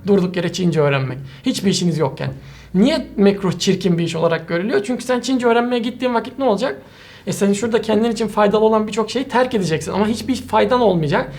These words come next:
Yani teknik olarak en iyi ihtimalle sen burada kârdan zarar etmiş olacaksın. Burada birçok kârın var değil mi onları yapacak olsan? O yüzden kerih, çirkin, mekruh bir iştir. Hani hiçbir tüccar... e,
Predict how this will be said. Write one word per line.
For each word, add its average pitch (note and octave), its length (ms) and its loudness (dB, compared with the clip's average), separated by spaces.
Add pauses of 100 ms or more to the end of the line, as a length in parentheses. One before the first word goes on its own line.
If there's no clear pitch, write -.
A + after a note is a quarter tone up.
(160)
Yani F3 160 0
teknik A#3 340 0
olarak F#3 300 2
en B3+ 120 2
iyi C#4+ 120 4
ihtimalle G#3 560 0
sen A3 260 0
burada A3+ 280 2 (640)
kârdan G3+ 340 4
zarar F#3+ 280 4
etmiş D#3 280 0
olacaksın. D3+ 420 0
Burada G3 180 2
birçok A#3+ 280 0
kârın C#4 300 4
var A3 140 4
değil C#4 120 0
mi B3+ 60 2
onları F3+ 260 4
yapacak C#3+ 340 0
olsan? C#3 240 -4 (540)
O A#3 120 4
yüzden C4+ 400 0
kerih, A#3+ 440 2
çirkin, A#3+ 400 -2
mekruh G#3+ 480 2
bir D#3+ 80 -2
iştir. C3+ 320 -6 (220)
Hani F#3 160 4
hiçbir - 260 -4
tüccar... G3+ 420 0 (520)
e, F3+ 500 4